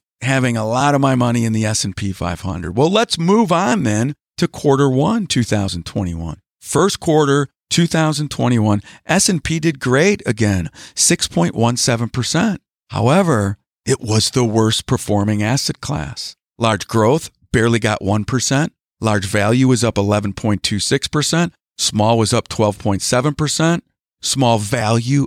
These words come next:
up another twenty-one point one seven percent. Real estate was up ten percent, and international was up eight point three three percent. So here we've gone now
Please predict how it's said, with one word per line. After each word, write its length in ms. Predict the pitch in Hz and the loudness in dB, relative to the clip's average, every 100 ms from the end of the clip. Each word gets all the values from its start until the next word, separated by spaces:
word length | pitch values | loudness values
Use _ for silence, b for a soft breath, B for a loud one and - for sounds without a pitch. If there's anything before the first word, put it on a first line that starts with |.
| - | 0
up 240 | 135 127 135 | 0 2 0
another 400 | 113 113 107 98 | 0 0 0 -2
twenty-one 800 | - - 165 175 165 131 127 120 | -6 -4 -2 0 2 2 0 -2
point 280 | 131 117 | -2 -2
one 280 | 104 107 110 | 0 0 0
seven 340 | - 113 107 104 | -2 -2 -4 -6
percent. 500 | 104 - 120 151 - _ - | -6 -2 0 -2 -4 _ 0
Real 240 | 135 156 | 2 4
estate 320 | 147 - 147 | 2 0 0
was 160 | 139 123 | 0 0
up 180 | 131 - | -2 0
ten 220 | 151 151 | -2 0
percent, 420 | 156 - 160 160 _ _ | -2 0 0 -2 _ _
and 160 | 131 135 | -4 0
international 760 | 156 165 147 120 117 123 117 110 | 2 2 2 0 0 0 0 2
was 160 | 110 | 0
up 200 | 117 - - | 0 -2 -4
eight 200 | 107 - | -4 -2
point 300 | 123 107 - | 0 0 -2
three 280 | - 110 98 | -6 -4 -4
three 300 | - 107 95 | -2 0 0
percent. 460 | 90 - 85 78 _ _ | -4 -6 -6 -8 _ _
So 160 | - 170 | -2 -2
here 240 | - 220 | 0 -2
we've 220 | 220 190 - | -2 -4 -2
gone 320 | 131 127 110 | -2 -2 -4
now 280 | 98 95 | -6 -8